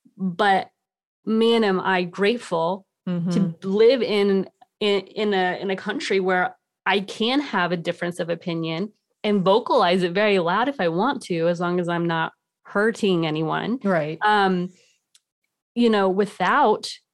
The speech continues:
Speaker 1: getting seriously hurt or be put away, you know?
Speaker 2: Disappearing, exactly. I, I agree with you a hundred percent. It's like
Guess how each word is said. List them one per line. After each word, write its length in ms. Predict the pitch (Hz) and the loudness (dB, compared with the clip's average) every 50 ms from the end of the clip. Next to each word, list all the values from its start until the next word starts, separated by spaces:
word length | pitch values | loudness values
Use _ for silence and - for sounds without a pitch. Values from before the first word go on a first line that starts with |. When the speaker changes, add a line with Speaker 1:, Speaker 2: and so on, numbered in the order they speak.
| _ _ _ _ _ _ _ _ _ _ - 220 185 | _ _ _ _ _ _ _ _ _ _ -4 -2 0
Speaker 1:
getting 220 | 208 220 202 214 | 2 2 2 2
seriously 440 | 202 - 214 220 262 247 - 208 190 | 0 -2 -4 -6 -6 -4 -4 -4 -2
hurt 480 | 170 160 220 294 262 - - - _ - _ _ _ - | -2 -2 -2 -2 -2 -2 -4 -6 _ -20 _ _ _ 0
or 240 | 208 214 208 202 196 | 2 2 4 4 2
be 180 | 180 170 208 | 0 -2 -4
put 200 | 190 - - 240 | -4 -2 -2 0
away, 540 | 208 190 185 - - 311 - - - - - _ _ - - | 2 2 2 2 0 0 -2 -4 -6 -10 -14 _ _ -8 -2
you 80 | 196 214 214 | 2 4 4
know? 20 | |
Speaker 2:
Disappearing, 600 | 175 170 170 180 202 240 277 330 262 196 175 175 | 6 6 4 4 4 4 4 4 4 4 2 2
exactly. 600 | 190 190 180 185 196 202 214 254 247 190 170 156 - | 0 0 0 0 0 0 0 0 0 -2 -2 -2 0
I, 180 | - - 214 - | 2 2 2 4
I 120 | 220 226 226 | 6 6 6
agree 300 | 214 175 208 240 240 196 | 6 6 6 6 4 4
with 120 | - - | 4 0
you 100 | 170 160 | -2 0
a 40 | 185 | 2
hundred 220 | 202 214 208 202 - | 2 2 2 0 0
percent. 320 | 208 175 - 208 190 170 | -2 -2 0 0 -2 -2
It's 200 | 175 175 - - | -2 -4 -6 -2
like 360 | 180 180 175 170 175 170 - | 0 2 2 2 0 -2 -8